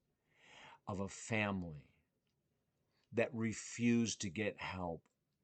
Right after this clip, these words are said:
because they were so afraid that when their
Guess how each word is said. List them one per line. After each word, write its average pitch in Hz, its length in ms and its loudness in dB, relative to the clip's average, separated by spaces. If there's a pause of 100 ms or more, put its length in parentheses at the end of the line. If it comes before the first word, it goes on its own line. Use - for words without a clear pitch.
(120)
because 110 420 2
they 107 140 2
were 101 180 0
so 110 420 4
afraid 95 580 2 (760)
that 110 220 0
when 110 440 4
their 113 340 6